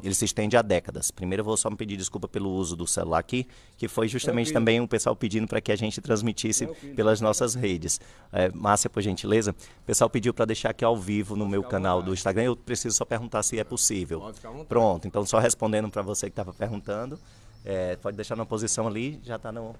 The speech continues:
Speaker 1: no ao vivo do canal do Roberto também.
Speaker 2: Show de bola.
Speaker 1: É, desculpa,
Speaker 2: Não,
Speaker 1: <laughs> foi uma necessidade
Speaker 2: tranquilo.
Speaker 1: aqui. Mas vamos voltar à nossa problemática, que é grave,
Speaker 2: Muito.
Speaker 1: num sistema no qual a democracia, ela exige oxigenação, porque é onde a gente já falou isso,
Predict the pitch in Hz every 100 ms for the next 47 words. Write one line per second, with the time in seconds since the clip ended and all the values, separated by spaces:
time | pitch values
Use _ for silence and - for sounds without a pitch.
0 | - 107 104 95 101 98 101 107 98 95
1 | 92 92 113 - - 90 92 139 - 127
2 | 139 135 117 107 - 107 104 98 101 110
3 | - 110 139 131 - - 92 98 117 113
4 | 110 113 110 104 - 196 151 - - -
5 | - 120 120 151 165 156 151 135 135 131
6 | - 127 123 113 113 120 - 127 123 117
7 | 104 - 117 107 107 104 104 107 107 143
8 | 254 95 113 135 123 - 113 113 123 -
9 | 131 117 117 110 107 107 110 101 107 107
10 | 107 110 - 101 - 107 101 98 107 107
11 | 95 113 139 127 - 117 107 101 92 -
12 | 98 101 180 - - - - - - 113
13 | - 117 107 120 131 117 117 - 107 101
14 | 107 101 101 110 - -